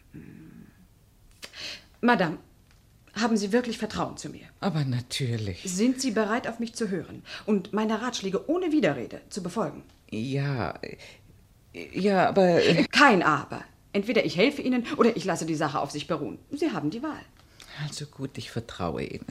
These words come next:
Speaker 1: Also in diesem Fall. Wundern Sie sich über gar nichts und verlangen Sie keine Erklärungen von mir. Ich werde jetzt telefonieren.
Speaker 2: Wen wollen Sie denn anrufen?
Speaker 1: Ihren Mann.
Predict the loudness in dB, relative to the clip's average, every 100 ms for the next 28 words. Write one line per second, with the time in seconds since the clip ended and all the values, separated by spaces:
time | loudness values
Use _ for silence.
0 | -8 -6 -2 -4 -4 -6 -8 -10 -14 -18
1 | -8 6 10 10 8 4 -2 0 2 2
2 | 4 4 2 -4 -12 -10 -4 0 2 2
3 | 0 -2 -2 -2 0 -2 -2 -6 -8 -10
4 | -10 -16 -20 _ _ -20 -20 -20 -18 -18
5 | -16 -8 -6 2 4 4 2 0 -2 -2
6 | -2 -2 -2 -2 -4 -10 -2 0 6 8
7 | 10 8 8 8 8 10 8 8 8 8
8 | 6 2 -10 -8 0 2 2 0 -2